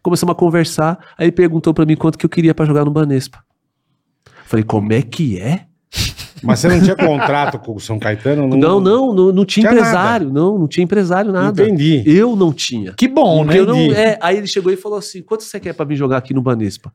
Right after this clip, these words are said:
Speaker 1: Falei, "Como é
Speaker 2: Quanto
Speaker 1: que,
Speaker 2: que eu
Speaker 1: quanto
Speaker 2: quero?
Speaker 1: que eu
Speaker 2: É,
Speaker 1: quero?"
Speaker 2: caralho.
Speaker 1: Falei, "Como assim, Montanari?" Ele, "É, pô, a gente quer que você venha pra cá." Eu falei, "Porra, Monta. Alguns anos atrás eu vim fazer peneira, vocês me
Speaker 2: Vocês
Speaker 1: deram um não
Speaker 2: cagaram.
Speaker 1: gigante, vocês cagaram." Aí eu falei, "Não, não quero nada não, eu jogo de graça."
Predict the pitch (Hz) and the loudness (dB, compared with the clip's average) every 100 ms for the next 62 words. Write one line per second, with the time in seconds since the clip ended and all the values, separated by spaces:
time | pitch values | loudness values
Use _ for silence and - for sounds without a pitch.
0 | _ _ _ _ _ _ _ - 95 92 | _ _ _ _ _ _ _ -14 -12 -12
1 | _ - - 131 135 151 139 92 90 110 | _ -20 -6 -6 -4 0 0 0 -4 -2
2 | 135 117 101 123 131 143 127 110 151 180 | -2 0 0 0 2 0 0 0 2 2
3 | 117 98 92 - _ _ _ _ _ _ | 0 -4 -14 -20 _ _ _ _ _ _
4 | _ 180 - 247 240 - 254 262 - 160 | _ -4 -2 0 0 2 2 2 0 0
5 | 131 156 196 220 247 226 180 185 196 - | 2 2 2 2 0 0 -2 -2 -4 -2
6 | 190 190 180 160 151 - 147 - 113 165 | -2 0 -2 -2 -4 -2 -4 0 2 2
7 | 127 101 85 - - _ _ _ _ _ | 0 -4 -8 -18 -20 _ _ _ _ _
8 | _ _ 95 117 139 160 160 147 135 131 | _ _ -6 -4 -2 -2 0 -2 0 -2
9 | 135 151 160 139 147 156 143 127 - 147 | 0 -2 0 0 0 2 2 2 0 0
10 | 143 131 143 156 151 131 135 156 151 131 | 0 2 2 2 0 0 2 2 2 2
11 | 170 170 160 - - 175 180 117 120 156 | 0 0 -2 -2 -4 -4 -2 -2 0 -2
12 | 110 _ _ _ _ _ _ _ 156 160 | -4 _ _ _ _ _ _ _ -4 -2
13 | 180 185 254 240 220 208 190 165 143 156 | 0 2 2 0 0 0 0 0 0 2
14 | 165 165 - - 107 113 - | 0 0 -2 0 0 0 -6